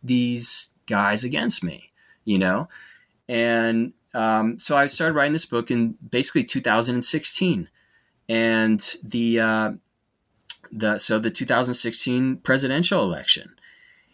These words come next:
And we're learning more and more about this kind of misinformation, disinformation, trolls and bots and all this kind of stuff that we now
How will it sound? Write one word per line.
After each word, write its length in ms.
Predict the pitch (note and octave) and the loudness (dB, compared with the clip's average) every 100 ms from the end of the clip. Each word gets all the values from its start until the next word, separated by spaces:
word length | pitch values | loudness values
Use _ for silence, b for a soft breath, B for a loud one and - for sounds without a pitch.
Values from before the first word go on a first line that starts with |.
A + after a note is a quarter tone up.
| b | b
And 220 | A2 G#2+ | -2 0
we're 120 | G#2+ A2+ | 2 2
learning 420 | A2+ B2 C#3 A2+ | 2 2 2 0
more 440 | G2 G2+ A#2 C3+ | 0 0 0 0
and 160 | C3+ A#2 | 2 2
more 340 | G#2 G#2 A#2 | 2 2 0
about 560 | G#2+ G2+ F#2+ F#2+ F2+ G2 | 0 0 0 0 -2 -6
this 120 | G#2+ | -8
kind 220 | - G#2+ | -4 -2
of 60 | F#2 | 0
misinformation, 1160 | F#2+ A#2+ - A#2+ - G#2 F#2+ G2 - B2+ B2+ G#2+ | 0 2 0 -2 -2 0 0 0 0 0 -2 -2
disinformation, 1200 | F#2+ A2 - B2+ A2+ A2 F#2 F#2 G2+ A#2+ A#2 A2+ | -2 0 2 0 -2 0 0 0 -2 0 0 0
trolls 840 | - - G2+ A2 A#2 A#2+ A#2+ B2 A2+ | -2 -2 0 2 2 0 -2 -2 -2
and 220 | G#2 G2 | -2 -4
bots 640 | F2+ G#2 A#2 A#2+ A#2+ - | -2 0 0 0 0 0
and 140 | F#2 | 0
all 200 | F2 G#2 | 0 2
this 200 | B2+ C3 | 2 2
kind 200 | - G#2+ | 0 -2
of 60 | G#2 | 0
stuff 360 | - G#2+ G2+ - | 0 0 0 -2
that 120 | F#2 | -4
we 100 | G2 | -2
now 440 | G2 G2 G2+ F#2+ | 0 2 2 0